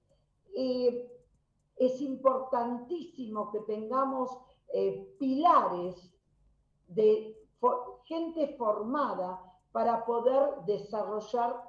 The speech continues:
toda nuestra tarea, tanto en la parte asistencial como en la parte de promoción, en la parte comunitaria, como en la rehabilitación.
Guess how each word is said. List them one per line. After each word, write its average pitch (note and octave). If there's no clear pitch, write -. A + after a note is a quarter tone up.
toda A3+
nuestra G3
tarea, F#3
tanto A3+
en G3+
la G3+
parte A#3
asistencial B3+
como A#3+
en G3+
la F#3+
parte G#3+
de G3
promoción, G3
en E3+
la -
parte F#3
comunitaria, F#3
como G3+
en G3
la E3
rehabilitación. D#3+